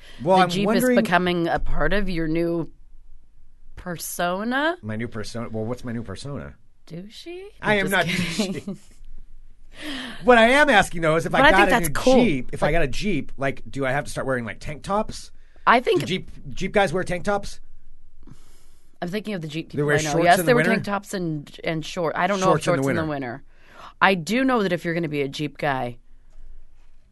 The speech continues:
Speaker 2: because I know this from exactly what I just said about Bozick's Jeep,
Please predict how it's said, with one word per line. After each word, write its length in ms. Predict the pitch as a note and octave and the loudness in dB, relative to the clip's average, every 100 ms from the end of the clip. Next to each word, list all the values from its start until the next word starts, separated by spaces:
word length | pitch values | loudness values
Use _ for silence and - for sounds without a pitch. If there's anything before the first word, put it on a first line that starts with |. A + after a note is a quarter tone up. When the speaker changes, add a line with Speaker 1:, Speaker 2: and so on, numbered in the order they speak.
| _ - - | _ -20 -10
Speaker 2:
because 220 | E3 E3+ E3 | -6 -2 0
I 80 | |
know 160 | E3+ D#3+ | 2 2
this 200 | D#3+ D#3 | 0 -2
from 260 | E3 C#3+ C#3 | -2 -2 -4
exactly 380 | D3 C#3 C#3 | -4 -4 -2
what 140 | D3 C3+ | -4 -4
I 60 | |
just 200 | C3+ C3+ | -4 -4
said 160 | - C3+ | -2 -2
about 260 | C3+ A#2 - | -2 -4 -2
Bozick's 400 | F#3+ D3 B2+ - | -2 -2 -6 -8
Jeep, 280 | B2 A#2+ | -8 -8